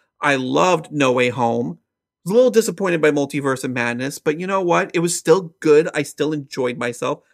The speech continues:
I've enjoyed all of the Disney Plus shows so far. And if that, and that is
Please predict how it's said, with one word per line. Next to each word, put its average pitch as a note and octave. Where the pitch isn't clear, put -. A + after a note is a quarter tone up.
I've D#3
enjoyed C#3+
all E3
of C#3+
the C3
Disney B2
Plus B2+
shows -
so -
far. -
And E3+
if E3+
that, F#3+
and E3
that G3
is F3+